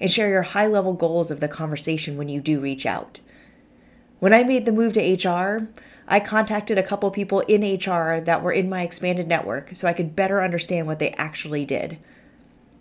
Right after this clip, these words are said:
When I was leaving my last company and thinking about joining an earlier stage startup as an H R leader,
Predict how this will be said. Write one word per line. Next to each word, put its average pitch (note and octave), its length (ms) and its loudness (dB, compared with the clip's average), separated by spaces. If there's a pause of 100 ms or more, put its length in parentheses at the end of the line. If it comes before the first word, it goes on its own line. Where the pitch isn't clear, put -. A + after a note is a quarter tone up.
When F3 180 0
I E3+ 80 2
was F3+ 160 0
leaving G3 240 2
my F#3 140 0
last F#3+ 320 -2
company D#3+ 440 -2
and D#3 140 -4
thinking F3+ 180 -2
about D#3+ 220 0
joining F3 320 0
an E3+ 80 0
earlier F3+ 400 2
stage E3 360 -2
startup F3+ 360 -2
as D3+ 160 -4
an D3+ 80 -6
H E3 180 -6
R G3+ 180 0
leader, D3 420 -4